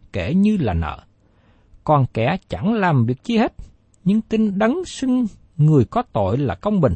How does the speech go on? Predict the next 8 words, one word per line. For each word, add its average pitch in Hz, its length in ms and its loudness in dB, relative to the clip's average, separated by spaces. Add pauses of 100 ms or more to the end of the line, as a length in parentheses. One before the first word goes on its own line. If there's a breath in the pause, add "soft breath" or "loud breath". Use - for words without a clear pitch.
(480 soft breath)
thì 95 240 -6
đức 247 120 -4 (240)
tin 208 260 2 (220)
của 107 200 -6
kẻ 87 300 -6
ấy 190 220 -2 (360)
kể 117 200 -4
là 131 320 -4